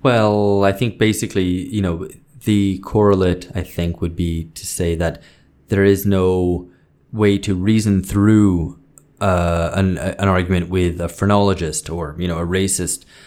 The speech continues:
um, because they assume a kind of, they assume a self-identical being in which an essence is manifest in the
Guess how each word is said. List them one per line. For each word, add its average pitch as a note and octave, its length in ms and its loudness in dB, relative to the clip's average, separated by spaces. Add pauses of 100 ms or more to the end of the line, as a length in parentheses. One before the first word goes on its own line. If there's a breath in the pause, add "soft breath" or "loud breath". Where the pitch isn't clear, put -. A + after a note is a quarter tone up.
(200 loud breath)
um, F#2 720 0
because G2 600 -2
they G2 580 0 (520)
assume G#2+ 640 2
a F#2 60 0
kind F#2+ 180 0
of, - 180 -4 (1080 soft breath)
they A2+ 100 0
assume C3+ 300 0
a B2 40 2
self-identical G2 1000 -2 (280 soft breath)
being A2+ 340 2
in F2+ 120 0
which G2 200 -2
an G2+ 120 -2
essence G2+ 420 0
is F2 120 -8
manifest F2+ 580 -2
in E2+ 420 -4 (280 soft breath)
the F2+ 580 -2